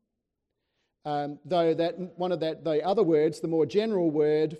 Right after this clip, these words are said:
for the common interest, brotherly type relationship, that is also in our text. In fact, it's used three times in verses ten and thirteen, uh, built into other words. Even the word hospitality itself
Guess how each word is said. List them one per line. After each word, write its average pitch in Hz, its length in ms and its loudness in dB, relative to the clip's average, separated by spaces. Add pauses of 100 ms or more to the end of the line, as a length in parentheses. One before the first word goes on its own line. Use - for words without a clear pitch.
for 156 220 2
the 147 80 -2
common 190 440 -6
interest, 196 680 -4 (240)
brotherly 180 460 2
type 160 380 -4
relationship, 143 920 -2 (380)
that 180 280 2
is 180 160 2
also 202 560 4
in 147 100 -2
our 143 140 -6
text. - 560 -6
In 143 80 -10
fact, 165 260 -4
it's 160 160 -12
used 160 480 0 (440)
three 202 200 -2
times 190 580 -4
in 156 100 -8
verses 151 480 -4
ten 190 400 -8 (320)
and 156 180 -6
thirteen, 175 800 -2 (240)
uh, 147 200 -4
built 208 420 2
into 185 340 -6
other 185 200 0
words. 151 380 2
Even 202 220 0
the 160 80 -4
word 160 260 0
hospitality 185 960 -4 (340)
itself 165 720 -2